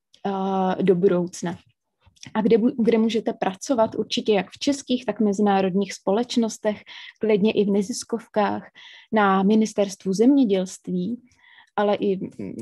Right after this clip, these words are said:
v dalších státních institucích. Eh, můžete klidně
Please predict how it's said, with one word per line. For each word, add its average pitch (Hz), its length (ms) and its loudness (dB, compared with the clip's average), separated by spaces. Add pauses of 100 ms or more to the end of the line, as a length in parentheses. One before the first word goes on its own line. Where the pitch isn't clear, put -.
v 185 60 -10
dalších 226 460 0
státních 208 440 -6
institucích. 196 920 -4 (520)
Eh, 202 380 4
můžete 226 400 0
klidně 214 300 0